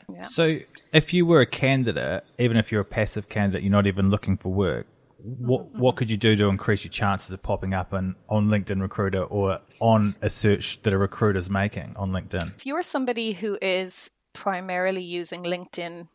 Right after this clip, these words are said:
Speaker 1: at present to find a job, there's a couple of things that are really important to do. The first is to make sure that you find and apply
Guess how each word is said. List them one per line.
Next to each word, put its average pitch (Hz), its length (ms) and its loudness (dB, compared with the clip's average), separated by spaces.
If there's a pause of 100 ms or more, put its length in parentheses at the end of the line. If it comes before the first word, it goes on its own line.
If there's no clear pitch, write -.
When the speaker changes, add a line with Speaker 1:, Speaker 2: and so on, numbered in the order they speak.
(120)
Speaker 1:
at - 180 -6
present 165 400 -8
to - 240 -14
find 170 320 -10
a 180 40 -12
job, 180 400 -10
there's 185 200 -10
a 190 40 -10
couple - 300 -8
of 226 80 -4
things 185 260 -10
that 185 120 -6
are 185 100 -8
really 185 280 -10
important 185 440 -12
to - 100 -12
do. - 360 -14
The 214 100 -2
first 226 480 0
is 277 180 -6
to - 120 -8
make 220 180 -4
sure 196 320 -6
that 185 160 -10
you 190 140 -12
find 185 480 -6
and 180 100 -10
apply 175 680 -6